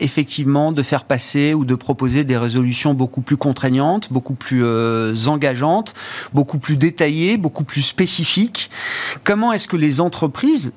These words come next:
justifient la résistance ou la, euh, l'opposition qu'elles peuvent avoir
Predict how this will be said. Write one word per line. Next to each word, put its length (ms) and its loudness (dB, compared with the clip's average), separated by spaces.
justifient 1200 2
la 140 2
résistance 960 2
ou 100 2
la, 240 4
euh, 260 0
l'opposition 800 2
qu'elles 200 0
peuvent 280 2
avoir 720 0